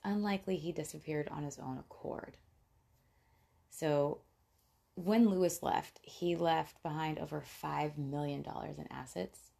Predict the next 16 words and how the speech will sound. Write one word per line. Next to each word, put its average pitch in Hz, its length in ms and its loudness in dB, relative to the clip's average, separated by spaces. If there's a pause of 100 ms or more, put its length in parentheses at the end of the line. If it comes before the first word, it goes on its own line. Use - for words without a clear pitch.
(1300)
Yeah, 139 180 0 (320)
that's - 160 -12
a 147 40 -10
lot. 139 400 -6 (520)
And 165 480 0 (380)
he 170 160 -2
was 175 100 0
officially 202 600 2
declared 165 680 0
legally 202 460 2
dead 165 260 0
in 160 100 -2
two 160 140 -4
thousand 156 300 0
and 156 120 -4
two 147 380 2